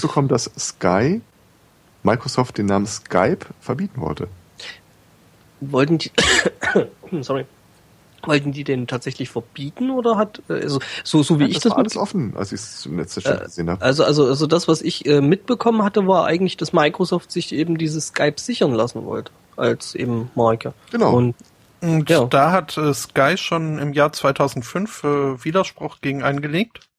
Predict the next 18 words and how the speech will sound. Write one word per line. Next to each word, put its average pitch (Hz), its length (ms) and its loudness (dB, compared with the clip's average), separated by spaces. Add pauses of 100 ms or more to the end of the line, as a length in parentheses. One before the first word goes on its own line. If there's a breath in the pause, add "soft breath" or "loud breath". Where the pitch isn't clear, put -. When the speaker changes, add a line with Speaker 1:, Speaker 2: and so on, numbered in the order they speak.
(600 loud breath)
Speaker 2:
Ja. 196 240 2
Speaker 3:
Und, 143 640 0
äh, 135 460 4
ist - 220 -4
jetzt - 280 0
dann 135 140 2
wohl 131 160 -2
auch 127 200 -2
fürs, 131 640 -2
äh, 139 40 -2
europäische, 127 1200 -2
von 131 320 -2
europäischen 127 540 -6
Gerichtshof 127 500 -2
gezogen 165 420 0
damit. 165 360 0 (960)
Und, 160 380 0
äh, 156 160 4